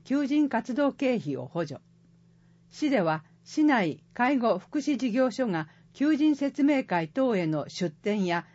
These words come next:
市内介護福祉事業所で構成される団体による求人説明会等を開催する場合に経費を補助します。対象、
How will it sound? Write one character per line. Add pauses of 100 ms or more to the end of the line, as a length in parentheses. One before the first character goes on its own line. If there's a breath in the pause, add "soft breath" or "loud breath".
(200 soft breath)
市
内
介
護
福
祉
事
業
所
で
構
成
さ
れ
る
団
体
に
よ
る (320 soft breath)
求
人
説
明
会
等
を
開
催
す
る
場
合
に (100)
経
費
を
補
助
し
ま
す。 (1080 soft breath)
対
象、